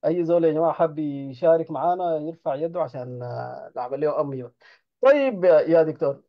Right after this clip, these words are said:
ال-، آه، أر-، أرجع لك تاني بالحتة بتاعت ال-، الحتة بتاعت ال-، الحتة بتاعت الثيمز وكده يعني. الرابط،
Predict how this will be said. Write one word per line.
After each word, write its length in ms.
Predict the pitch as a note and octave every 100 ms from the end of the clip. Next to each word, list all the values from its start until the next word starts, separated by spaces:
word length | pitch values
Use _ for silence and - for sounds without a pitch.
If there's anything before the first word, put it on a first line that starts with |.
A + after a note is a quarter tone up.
| _
ال-، 320 | E3 E3 D#3 D#3
آه، 760 | D3+ D3 C#3+ C#3 C3 B2+ A#2+ _ _ - G#2 F#2 F2 F2+ F#2+ - B2+
أر-، 280 | D3 D3+ C#3+
أرجع 240 | D3+ D3+ D#3
لك 220 | A#3 A3+
تاني 260 | A3+ A3 F3+
بالحتة 400 | D#3 - G3+ F3
بتاعت 280 | C#3+ B2+
ال-، 240 | B2+ A#2+ A#2
الحتة 380 | C3 B2 F3 F3
بتاعت 260 | C#3 B2
ال-، 480 | B2 A#2+ A#2+ A#2 A#2+ C3+ C3 - _ _ _ _ _ _ _
الحتة 300 | C3+ C3 F3
بتاعت 260 | - D3 B2+
الثيمز 580 | C#3+ - G3 F3+ E3 D3+
وكده 260 | C#3 D3
يعني. 300 | C3 A2+ B2 - _ _ _ _ _ _ _ _ -
الرابط، 600 | F3+ F#3+ G#3+ C4+ C4+